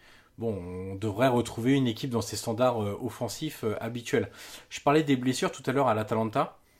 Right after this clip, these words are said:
Euh, il y a quand même eu une période dans, dans la saison où ils ont joué avec un seul défenseur central valide, alors qu'ils en ont quand même six. <laughs> C'est quand même,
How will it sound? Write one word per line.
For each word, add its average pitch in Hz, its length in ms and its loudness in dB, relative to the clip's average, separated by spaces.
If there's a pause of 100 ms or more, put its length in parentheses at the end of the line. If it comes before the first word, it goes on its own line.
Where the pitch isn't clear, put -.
(320)
Euh, 107 240 -6
il 104 80 -4
y 110 40 -4
a 107 40 -2
quand 131 100 2
même 139 140 0
eu 151 40 0
une 131 120 -2
période 127 380 2
dans, 101 300 -4
dans 104 120 -4
la 104 120 0
saison 131 400 -4
où 120 40 -2
ils 104 160 -6
ont 107 40 -2
joué 120 140 0
avec 117 100 -4
un 120 80 -2
seul 127 180 -2
défenseur 117 380 -8
central 117 280 -6
valide, 117 420 -2
alors 98 160 -6
qu'ils - 200 -12
en 98 40 -6
ont 98 40 -8
quand - 120 -8
même 101 100 -6
six. - 440 -8
<laughs> - 60 -20
C'est - 240 -10
quand - 200 -10
même, 107 100 -8